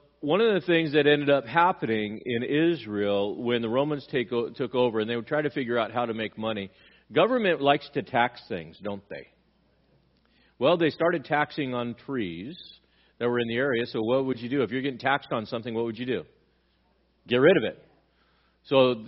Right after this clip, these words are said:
a lot of these trees were all cut down. Now they've been kept, but you could take a look at how big that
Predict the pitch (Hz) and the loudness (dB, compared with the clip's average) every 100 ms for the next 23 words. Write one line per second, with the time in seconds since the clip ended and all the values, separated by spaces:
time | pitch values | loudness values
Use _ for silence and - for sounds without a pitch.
0 | - - 123 135 196 208 180 139 175 160 | -18 -2 4 6 6 4 0 0 0 2
1 | 135 135 131 151 131 113 107 117 123 113 | 4 4 4 2 0 2 0 0 -2 -2
2 | 113 113 113 101 135 110 113 117 117 120 | -2 -2 -4 -2 -2 0 -2 -4 -4 -6
3 | 160 143 127 135 120 - 107 139 139 95 | -6 -4 -2 -2 -4 -8 -2 0 0 0
4 | 123 123 98 107 104 | 0 0 0 -2 -2